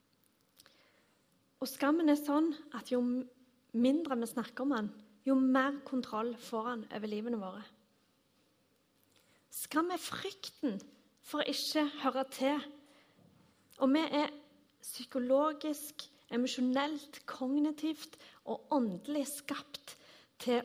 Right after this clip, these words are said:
å bli elsket og til å elske og kjenne tilhørighet. Og hvis vi her inne skulle beskrevet hva skam var, så tror jeg det hadde sett veldig forskjellig ut.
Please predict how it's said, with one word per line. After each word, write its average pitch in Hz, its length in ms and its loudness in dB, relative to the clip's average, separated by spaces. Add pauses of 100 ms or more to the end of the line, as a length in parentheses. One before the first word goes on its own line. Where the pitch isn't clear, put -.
å 220 220 -2 (680)
bli 285 220 2 (100)
elsket 262 480 -6
og 226 160 -8
til 240 140 0
å 240 100 -14
elske 226 480 -4 (400)
og 240 80 -6
kjenne 226 400 0
tilhørighet. 220 800 -4 (1400)
Og 269 80 0
hvis 302 160 2
vi 359 100 2
her 370 220 6
inne 294 180 4
skulle - 400 -4 (220)
beskrevet 277 760 0
hva 262 140 -2
skam 254 480 -2 (180)
var, 196 260 -4
så - 140 -8
tror - 140 -4
jeg 294 80 2
det 277 80 4
hadde 262 120 -4
sett - 380 -10 (480)
veldig 277 380 0
forskjellig 226 460 -2
ut. 196 140 -10